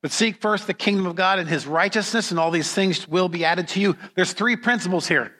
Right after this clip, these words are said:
One, we have to put Jesus ahead of us. Amen. Two,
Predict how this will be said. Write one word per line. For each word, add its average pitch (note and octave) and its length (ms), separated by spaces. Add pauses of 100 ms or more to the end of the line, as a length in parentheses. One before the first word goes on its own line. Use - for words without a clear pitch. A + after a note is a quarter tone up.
(1300)
One, G#3+ 440
we F#3 100
have F#3 140
to - 60
put G3 220
Jesus F#3+ 320
ahead F#3 220
of A3+ 80
us. G3 500
Amen. D#3+ 440 (1500)
Two, A3+ 480